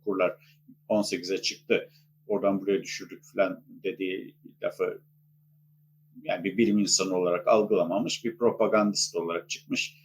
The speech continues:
konuşuyor. Diyorum bunlara verilen para haramdır, bunlara verilen para yanlıştır.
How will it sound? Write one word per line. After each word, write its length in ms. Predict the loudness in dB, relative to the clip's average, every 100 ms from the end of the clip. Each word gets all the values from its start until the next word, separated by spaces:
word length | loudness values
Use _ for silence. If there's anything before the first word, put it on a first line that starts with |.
| _ _ _
konuşuyor. 640 | 2 2 2 0 0 0 -6 _ _ _ _
Diyorum 220 | 6 6 6
bunlara 300 | 4 6 6
verilen 340 | 6 4 4
para 220 | 6 6
haramdır, 400 | 6 4 2 -2 -14 -10
bunlara 280 | -4 -2 0
verilen 320 | -2 -4 -4
para 240 | -2 0 2
yanlıştır. 680 | 2 0 -6 -8 -10 -18